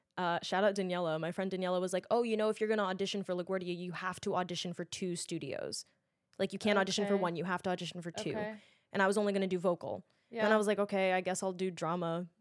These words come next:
Speaker 1: like,
Speaker 2: Yeah.
Speaker 1: at, on a whim.
Speaker 2: Yeah.
Speaker 1: I was just like, "Whatever." And I prepped my materials, like, the night before, went into my audition. The audition process was, like, nine hours long to audition for both studios, vocal and drama.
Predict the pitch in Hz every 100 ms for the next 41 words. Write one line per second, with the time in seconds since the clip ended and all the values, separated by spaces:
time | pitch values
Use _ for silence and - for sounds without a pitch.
0 | - 170 160 - 220 220 214 202 - 202
1 | 185 180 139 175 - _ 226 220 202 190
2 | 185 175 180 170 151 156 - _ _ _
3 | _ 190 190 - 233 - 240 233 226 214
4 | 208 196 196 190 180 180 226 - 180 175
5 | 175 180 _ _ - 180 208 214 208 202
6 | 180 190 185 180 180 180 202 185 180 180
7 | 175 175 175 170 175 185 180 180 165 165
8 | 165 165 180 175 170 170 175 185 175 170
9 | - - 170 156 160 170 170 160 165 175
10 | 180 170 165 170 180